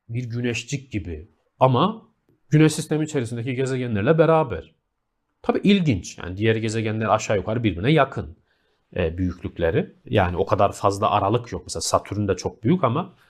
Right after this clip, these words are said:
o da farklı, enteresan bir gezegen. Neyse, uzatmayayım. O Jüpiter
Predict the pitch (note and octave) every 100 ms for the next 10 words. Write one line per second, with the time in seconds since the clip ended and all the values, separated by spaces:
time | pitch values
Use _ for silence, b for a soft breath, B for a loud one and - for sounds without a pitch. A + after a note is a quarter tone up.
0 | b b _ - C#3 C#3+ G#2+ - - A2
1 | - G2 F2+ F2+ F2+ F#2 F2 E2+ D#2 _
2 | _ _ - F2 E2+ B2+ D3+ - _ G3
3 | E4+ - B2 D#3 E3+ C#3 C#3 - - b
4 | b _ F#3+ F3+ C4+ - - A#2 A3+ A3
5 | E3 -